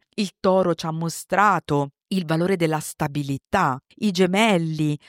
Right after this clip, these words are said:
ci hanno ricordato l'importanza della curiosità, del dialogo, poi è arrivato il Cancro che ci ha insegnato a prenderci cura di ciò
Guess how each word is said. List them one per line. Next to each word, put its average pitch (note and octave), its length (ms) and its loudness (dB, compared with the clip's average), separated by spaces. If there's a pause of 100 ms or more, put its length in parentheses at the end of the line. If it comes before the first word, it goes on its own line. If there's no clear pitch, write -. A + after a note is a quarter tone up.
ci - 100 -4
hanno D#3+ 160 0
ricordato E3 680 0
l'importanza D#3+ 760 -2
della D#3 280 -2
curiosità, D#3 960 2
del D3+ 320 -2
dialogo, C#3+ 1000 0
poi F#3+ 180 4
è - 20 4
arrivato E3+ 400 0
il D3 180 -4
Cancro D#3+ 680 0
che D#3 180 -4
ci - 120 -6
ha - 20 -4
insegnato D#3 600 -2
a D#3+ 240 4
prenderci F#3+ 540 -4
cura A3+ 340 2
di E3 120 -2
ciò - 160 -6